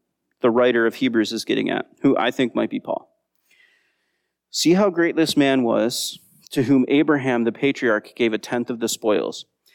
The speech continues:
And those descendants of Levi who receive the priestly office have a commandment in the laws to take tithes from the people. That is, from their brothers, through these are also descended from Abraham." So the priesthood,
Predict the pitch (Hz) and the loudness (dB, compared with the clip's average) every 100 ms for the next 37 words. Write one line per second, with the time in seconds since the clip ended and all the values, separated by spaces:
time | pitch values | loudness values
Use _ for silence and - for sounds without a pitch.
0 | _ - 123 123 165 160 139 - 156 180 | _ -2 2 4 4 2 0 2 2 2
1 | 170 120 123 175 165 104 95 107 117 117 | 0 -2 0 0 2 0 0 0 0 0
2 | - 143 170 156 - 139 135 135 - 131 | -2 -2 0 -2 -4 -6 -4 -4 -2 -4
3 | 131 107 - 120 123 - 117 123 135 143 | -4 -6 -4 -4 -4 -2 0 0 2 2
4 | 107 120 113 120 123 107 - - - 123 | 0 -2 -2 0 0 -2 -6 -10 -4 -4
5 | - - 123 120 107 - 123 110 - 160 | -4 -6 -2 -2 -2 -4 -4 -4 -4 -6
6 | 156 - - _ _ - - - 151 143 | -2 -2 -4 _ _ -20 -12 -2 0 4
7 | 113 110 - _ - 147 170 190 147 151 | 2 0 -8 _ -2 0 2 2 4 2
8 | 110 107 117 - _ _ _ _ - - | 4 2 0 -4 _ _ _ _ -18 -2
9 | 131 117 113 165 131 117 110 - 123 139 | 0 0 0 2 2 2 2 2 0 2
10 | 123 113 110 139 123 107 - - _ 123 | -2 -2 -2 0 0 0 -4 -10 _ -4
11 | 110 - 117 107 104 - - _ _ _ | 0 0 0 -2 -4 -6 -14 _ _ _
12 | _ - - 151 113 - 190 254 - - | _ -6 0 2 0 -2 0 2 0 0
13 | 117 110 | 0 0